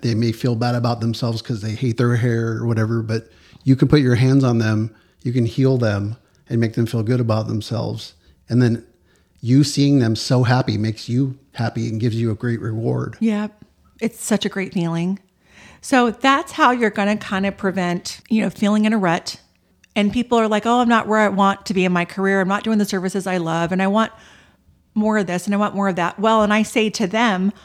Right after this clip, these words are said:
Speaker 2: "Are you moving your business in that direction? What are you doing to move your business in that direction so you're doing more services that you love?"
Speaker 1: Yeah.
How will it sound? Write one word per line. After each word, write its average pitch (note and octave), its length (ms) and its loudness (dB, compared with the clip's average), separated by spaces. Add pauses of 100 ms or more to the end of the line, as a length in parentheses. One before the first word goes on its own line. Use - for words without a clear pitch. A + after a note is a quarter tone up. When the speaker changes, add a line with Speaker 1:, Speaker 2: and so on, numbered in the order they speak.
(360)
Speaker 2:
"Are G3+ 140 4
you A3 280 4
moving G#3+ 500 6
your F#3+ 280 6
business F#3 500 0
in F3+ 160 -2
that E3+ 180 0
direction? F#3 380 0
What A3+ 100 4
are A#3+ 120 4
you C#4 360 6
doing G3+ 440 2
to G3 100 -2
move F#3 160 2
your F3+ 100 0
business F3+ 320 -4
in F3 60 -2
that E3 180 2
direction F3+ 460 0 (320)
so - 160 -2
you're G3+ 100 6
doing G3 240 4
more F3+ 320 0
services F#3 400 -2
that F3 160 -2
you F#3+ 120 -2
love?" E3 380 -6 (460)
Speaker 1:
Yeah. G#2+ 300 -2